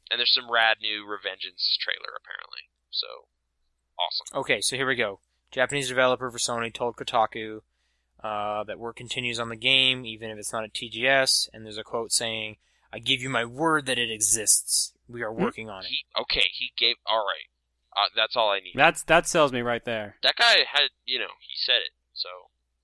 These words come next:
Speaker 1: okay.
Speaker 3: Words were exchanged.
Speaker 1: And red and blue Vitas are on their way for Japan, so, November fifteenth. Red versus blue. Vitas.
Speaker 3: And one day we'll get them,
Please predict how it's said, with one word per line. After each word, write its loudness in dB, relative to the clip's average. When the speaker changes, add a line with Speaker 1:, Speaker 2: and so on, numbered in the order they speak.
Speaker 1:
okay. -8
Speaker 3:
Words 0
were -2
exchanged. -8
Speaker 1:
And -6
red 6
and 0
blue -6
Vitas 2
are -2
on -2
their -6
way -2
for -16
Japan, -14
so, -4
November -8
fifteenth. -12
Red -2
versus -6
blue. -16
Vitas. -8
Speaker 3:
And -8
one -4
day -2
we'll -6
get -10
them, -12